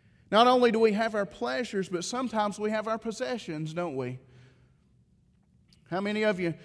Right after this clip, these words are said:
like to have nice stuff? I, you know, I like to have stuff. Amen? <laughs> I guess I'm worldly. I don't know. Some of you, you probably have stuff, and, and if you're like me, I moved recently.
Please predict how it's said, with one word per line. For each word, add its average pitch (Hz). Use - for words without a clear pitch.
like 190
to 190
have 185
nice 185
stuff? 208
I, 170
you 165
know, 170
I 185
like 226
to 208
have 180
stuff. 170
Amen? 185
<laughs> -
I 170
guess 165
I'm 170
worldly. 165
I 175
don't 180
know. 190
Some 226
of 226
you, 180
you 202
probably 226
have 220
stuff, 240
and, 147
and 170
if 180
you're 196
like 202
me, 220
I 202
moved 226
recently. 123